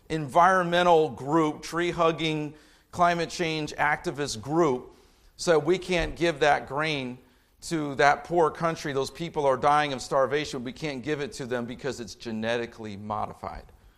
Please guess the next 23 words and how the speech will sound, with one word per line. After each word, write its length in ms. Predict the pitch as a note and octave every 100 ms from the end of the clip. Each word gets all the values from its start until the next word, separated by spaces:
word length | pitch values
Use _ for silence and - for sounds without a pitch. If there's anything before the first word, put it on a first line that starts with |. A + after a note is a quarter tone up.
| _ _ _ - _ _ _ _ _ _ _ _
I, 120 | A#2 G#2+ - _ _ _ - _ _ _ _ _
you 100 | C#3+
know, 280 | D3 C#3+ C#3+ - B2
some 240 | - G3
of 120 | F3
you 220 | E3+ E3+ D#3+
are 400 | C3 A#2+ A#2 - - _ _ _ _
farmers 800 | - D3 D#3+ E3 E3 D#3+ C3 -
and 140 | A#2+ A#2+
you 80 | B2+
know 160 | C3
all 240 | B2+ C#3 C#3+
about 340 | B2+ C3 C3+
that 200 | B2 A2
kind 180 | B2+ A2
of 80 | G#2
thing, 260 | G#2+ A2 A#2+
and 280 | A2+ G#2+ A2 - _ _ _
you 140 | A2+ C#3+
know 300 | C#3+ D3 A#2+
the 280 | A2+ G#2 - _ _ _ G#2
genetically 540 | F#2+ A#2+ C3 B2+ B2+ A#2
modified 640 | B2 B2 A2+ B2+ A2+ G#2+